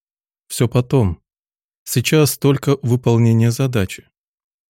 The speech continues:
Багиров качал головой, давя в себе спазм, возникший от неприятия того, что делает Дмитрий.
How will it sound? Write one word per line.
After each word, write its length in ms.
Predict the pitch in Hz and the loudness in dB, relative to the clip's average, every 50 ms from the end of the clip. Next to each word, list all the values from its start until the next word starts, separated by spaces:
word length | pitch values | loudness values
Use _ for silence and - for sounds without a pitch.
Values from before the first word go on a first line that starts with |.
| _ _ _ _ _ _ _ _ _ _ _ - | _ _ _ _ _ _ _ _ _ _ _ -6
Багиров 480 | 101 101 107 110 113 135 143 139 - | -2 -2 0 0 0 0 0 0 0
качал 400 | - - 117 - - 139 131 120 | -2 -4 -2 0 0 2 2 2
головой, 540 | 101 98 101 101 104 104 104 131 143 139 110 | 2 2 0 2 2 0 0 0 2 2 0
давя 320 | 98 95 104 101 120 120 120 | 0 0 -2 0 0 -2 -2
в 40 | |
себе 260 | - - 110 95 101 95 | -2 -6 -4 -4 -4 -4
спазм, 500 | - - - 139 143 143 117 110 110 - | -4 -4 -2 0 0 2 2 0 -2 0
возникший 680 | 135 110 104 110 107 107 123 135 139 131 - - 123 127 | -2 -2 0 0 0 2 2 0 0 0 -2 -2 -2 -2
от 220 | - - 123 - | -2 -4 -4 0
неприятия 680 | 135 131 127 - 135 135 135 131 120 - - 104 101 98 | 0 -2 0 0 0 0 2 0 0 -2 -2 -2 -2 -2
того, 300 | - 110 104 120 135 139 | -2 -2 0 0 0 -2
что 200 | - - 139 127 | -2 -2 -4 -2
делает 460 | 110 101 104 101 104 113 123 123 - | -2 0 -2 0 0 -2 -2 -4 -6
Дмитрий. 640 | 139 127 135 143 139 120 120 - 95 87 80 - _ | -8 -4 0 0 0 0 0 -4 -8 -8 -10 -14 _